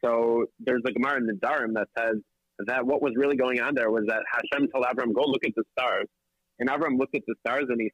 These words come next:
saw that based on the arrangement of the stars that he would not be able to bear any children. And Hashem said, "No, uh, like, look at them, but hey, you're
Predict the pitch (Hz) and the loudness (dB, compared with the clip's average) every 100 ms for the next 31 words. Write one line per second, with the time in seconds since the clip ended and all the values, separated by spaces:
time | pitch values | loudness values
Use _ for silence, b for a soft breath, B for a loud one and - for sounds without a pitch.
0 | - 131 127 113 107 - - 135 131 139 | -2 -2 0 0 0 -4 -4 -2 0 0
1 | 120 117 123 131 113 107 110 - 107 110 | 2 2 2 0 -2 -2 -2 -4 -4 -6
2 | - 160 131 117 117 110 - - 123 117 | -4 0 0 0 2 0 -2 -2 0 0
3 | 120 120 120 117 110 113 107 101 113 113 | -2 0 0 0 0 0 0 -2 -2 -2
4 | 107 156 147 104 101 101 _ _ _ _ | -2 -2 -2 -2 -6 -8 _ _ _ _
5 | - 120 - 135 123 135 135 180 123 - | -4 -2 -2 -2 0 0 2 2 0 -2
6 | _ - 110 - 135 - - _ _ - | _ -10 -6 0 -2 -2 -18 _ _ -4
7 | 123 - - 123 170 - 143 131 117 120 | -4 -4 -4 -2 -2 -2 -2 0 0 0
8 | 123 143 104 123 147 | 0 -2 -2 0 0